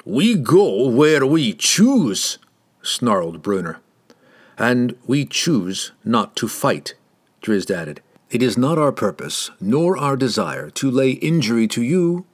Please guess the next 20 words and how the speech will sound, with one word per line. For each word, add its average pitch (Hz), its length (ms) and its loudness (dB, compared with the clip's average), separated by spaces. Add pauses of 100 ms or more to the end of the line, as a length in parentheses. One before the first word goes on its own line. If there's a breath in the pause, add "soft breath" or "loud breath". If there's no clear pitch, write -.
or 101 200 -2
to 113 140 -2
your 113 180 2
town, 110 380 -2 (200 loud breath)
riders 101 380 0
of 95 100 -2
Nesme. 98 460 -4 (500 loud breath)
We 151 140 4
shall 175 240 2
pass, 123 520 0
keeping 131 420 0
our 131 240 2
business 151 460 0
to 147 180 -2
ourselves 107 680 -2
and 113 260 0
leaving 151 420 0
yours 104 420 0
to 123 100 -4
you." 117 280 -2